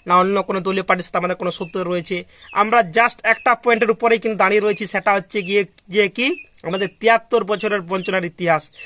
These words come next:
সেই ইতিহাসটা at least যেন কোনো না কোনো দল যেন শোনে বন্ধুরা, এটাই আমরা জানতে চাইছি। But এখনো পর্যন্ত কিন্তু বন্ধুরা কোনো রাজনৈতিক দল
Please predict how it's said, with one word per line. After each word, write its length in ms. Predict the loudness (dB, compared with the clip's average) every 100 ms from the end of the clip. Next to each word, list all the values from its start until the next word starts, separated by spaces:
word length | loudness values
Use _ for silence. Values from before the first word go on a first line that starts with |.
| -20 -8
সেই 160 | -6
ইতিহাসটা 480 | -2 2 2 4 2
at 180 | 2 0
least 240 | 0 -2 -18 _ _ _ _ _ -20 _
যেন 240 | -2 0 2 0 -2 _ _ -20 _ _ _ _ _ _ _ _
কোনো 160 | 2 2
না 100 | 2
কোনো 200 | 2 2
দল 160 | 2
যেন 180 | 0 -2
শোনে 280 | -4 -2 -2
বন্ধুরা, 300 | -2 -2 -2
এটাই 240 | 2 0
আমরা 280 | 2 0 -2 _ _ _ _ _ 0
জানতে 360 | 2 2 2 2
চাইছি। 420 | 4 2 -2 -18 _ -20 _ _ _ _ _ _ 0
But 140 | 0 2
এখনো 320 | 0 0 -2
পর্যন্ত 460 | -2 -2 -2 -4 -6
কিন্তু 300 | -10 -10 -12
বন্ধুরা 460 | -14 -14 -12 -12 -14 _ _ -20 _
কোনো 160 | -2 2
রাজনৈতিক 520 | 2 2 -2 -2 -6
দল 340 | 2 2 2